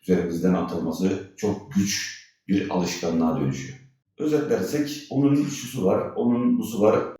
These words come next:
Ferhunde hanımlar şuraya gitmişler, Ahmet beyler burada oturmuşlar, bilmem kimler şurada yemişler, bilmem kimler şurada eğlenmişler.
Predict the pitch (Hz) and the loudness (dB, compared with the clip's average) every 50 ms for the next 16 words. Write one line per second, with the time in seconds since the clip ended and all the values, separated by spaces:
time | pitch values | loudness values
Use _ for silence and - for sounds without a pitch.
0 | _ _ _ 113 110 107 98 104 110 110 107 120 - 104 101 98 92 92 95 98 | _ _ _ -10 -8 -8 -8 -8 -8 -6 -6 -6 -4 -2 -2 -2 0 0 0 0
1 | 107 101 101 - - - 110 104 95 90 - - 76 - - - - - - - | 0 -2 -4 -6 -6 -4 0 0 0 0 0 -4 -10 -12 -14 -18 -16 -16 -12 -6
2 | 95 104 107 - - - 98 101 95 101 104 101 - - 85 80 78 92 98 95 | -4 -4 -4 -4 -4 -4 -2 0 2 2 2 0 -2 -2 -2 0 2 2 2 2
3 | 90 92 104 104 98 - - - - - - - - 67 65 - - - - 98 | 2 4 6 6 6 6 6 4 2 -2 -4 -6 -6 -6 -6 -6 -8 -8 -4 -2
4 | 98 95 92 101 98 95 95 95 95 92 95 - - - 92 82 - 95 101 - | -2 -2 2 4 8 8 10 10 10 8 6 4 0 0 0 2 4 2 2 2
5 | - - - - 85 82 92 90 90 85 82 71 - - - - 98 101 98 95 | -2 -4 -2 0 2 4 4 4 4 4 0 0 -2 -4 -6 -4 -4 -2 -2 0
6 | 95 90 90 90 90 - - - - 76 73 92 98 98 - - 92 85 - 98 | 0 2 4 4 4 4 2 -2 -4 -4 -2 0 0 0 -2 -2 -2 0 2 4
7 | 95 87 92 87 85 85 85 92 92 90 - - - - | 4 4 4 2 2 2 4 4 4 4 2 0 -2 -2